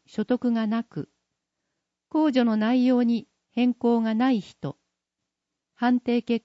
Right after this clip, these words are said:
果四、申告は不要です。選択肢二、主に公的年金収入で、その収入が四百万円を超える人。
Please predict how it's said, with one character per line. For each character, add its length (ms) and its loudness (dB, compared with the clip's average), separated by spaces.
果 220 -6
四、 320 0
申 260 4
告 300 0
は 120 2
不 140 -6
要 240 2
で 160 -2
す。 160 -20
選 280 4
択 280 -4
肢 200 -4
二、 300 -4
主 280 2
に 340 -6
公 220 0
的 260 -2
年 240 2
金 240 0
収 280 0
入 260 -4
で、 240 -8
そ 180 0
の 120 2
収 280 2
入 260 4
が 260 -4
四 240 4
百 260 -2
万 280 4
円 240 -2
を 200 -2
超 120 0
え 120 0
る 120 0
人。 360 -8